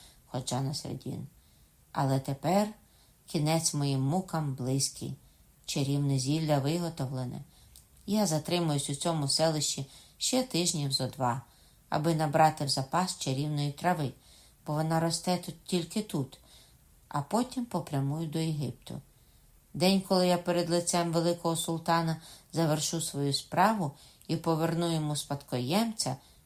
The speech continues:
буде найщасливішим у моєму житті. «Ще пак», підхопив Агабек, «обійняти посаду єгипетського візиря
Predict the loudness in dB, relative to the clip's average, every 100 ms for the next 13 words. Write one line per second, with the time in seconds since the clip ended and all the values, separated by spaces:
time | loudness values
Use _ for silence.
0 | _ -4 -2 0 0 0 -2 -4 -4 -6
1 | -2 0 2 0 -2 -6 -6 -6 -6 -6
2 | -4 -4 -4 -8 -10 -12 -12 -12 _ -20
3 | _ _ _ _ _ _ _ -20 -20 _
4 | -4 0 2 2 0 -2 -2 -2 -20 -20
5 | _ _ _ -10 -10 -8 -8 -6 -6 -4
6 | -4 -4 -8 -10 -20 -20 -12 -4 0 2
7 | 2 2 0 -2 -2 2 4 4 2 0
8 | 0 -4 -6 -6 -2 0 0 0 0 -2